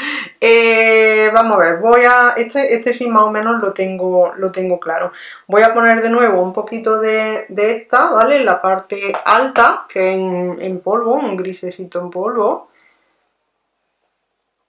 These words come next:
Aquí. Porque aquí sí que, mm, vamos a utilizar ahora la sombra mate en crema,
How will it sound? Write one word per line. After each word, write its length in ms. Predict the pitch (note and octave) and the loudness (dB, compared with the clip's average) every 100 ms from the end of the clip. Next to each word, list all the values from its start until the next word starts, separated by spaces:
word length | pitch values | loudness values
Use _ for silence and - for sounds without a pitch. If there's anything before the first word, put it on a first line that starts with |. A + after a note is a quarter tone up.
| _ _ _ | _ _ _
Aquí. 920 | E3+ C#3 - G#3+ A3 G3 G3 D#4 F4+ - _ _ _ _ _ _ _ _ _ _ - | -10 -10 -12 -12 -10 -6 -4 -6 -8 -18 _ _ _ _ _ _ _ _ _ _ -8
Porque 960 | F#3 F#3+ A3 A#3 C4 C4 C4 C4+ C#4 | -4 0 2 2 0 -2 0 0 0
aquí 560 | C4+ A#3 - G3+ A3+ B3 | -2 -2 -8 -10 -10 -10
sí 360 | - A#3 A#3+ | -12 -12 -12
que, 400 | - A#3+ B3+ C4 A3+ | -8 -2 0 0 -2
mm, 520 | G#3 G#3 G3 F#3+ F#3 | -10 -10 -8 -8 -4
vamos 300 | F3+ G#3 G#3+ | -4 -4 -6
a 40 | |
utilizar 540 | A3 - G#3 G#3+ G#3+ G#3 | -10 -12 -16 -8 -4 0
ahora 400 | G3+ G3+ A#3+ B3 | 0 0 -2 -2
la 220 | G#3+ A3 | -2 -2
sombra 460 | - F#3 G3 G#3 G3 | -6 -10 -6 -4 -2
mate 520 | F3+ F3 A#3 A3+ - | -2 -4 -4 -6 -6
en 180 | F3 E3+ | -10 -10
crema, 540 | E3 D#3 - - - | -8 -8 -8 -12 -16